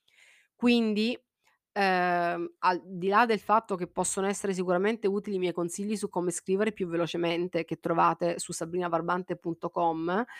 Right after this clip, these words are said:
eh, puntiamo sulla quantità ovviamente, ma una volta imparate, immagazzinate delle tecniche di scrittura per creare dei testi che siano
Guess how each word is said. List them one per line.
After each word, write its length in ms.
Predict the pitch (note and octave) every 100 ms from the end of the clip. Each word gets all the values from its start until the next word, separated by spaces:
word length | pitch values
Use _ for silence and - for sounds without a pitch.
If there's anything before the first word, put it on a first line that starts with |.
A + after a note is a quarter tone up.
| - - _
eh, 300 | F#3+ F3 E3 -
puntiamo 640 | A#3+ B3+ - A3+ F3+ E3+
sulla 420 | - - D#4 G3+
quantità 680 | - E3 - F#3+ A3+ D4 G4 -
ovviamente, 760 | F3 D#3+ E3+ D#3+ D#3+ E3 E3+
ma 120 | E3+
una 160 | F3 F3+
volta 480 | A3+ E4+ E4+ A3 F#3+
imparate, 640 | A#3 A#3+ G#3 G3 G#3+ F#3+ F3+
immagazzinate 960 | A3 G#3 F3+ E3 F#3+ A3 G3 F#3 E3+ - - _ F#3
delle 260 | B3 D4
tecniche 500 | - B3 D4+ C#4+ A3+
di 80 | G3
scrittura 760 | F#3 - - - A#3+ F#3+ E3+ -
per 280 | A3 G3+ -
creare 420 | F#3+ G3+ A3 A3
dei 140 | F#3
testi 420 | - F3+ F3 - E3+
che 120 | E3+
siano 460 | - B3 G#3+ F3+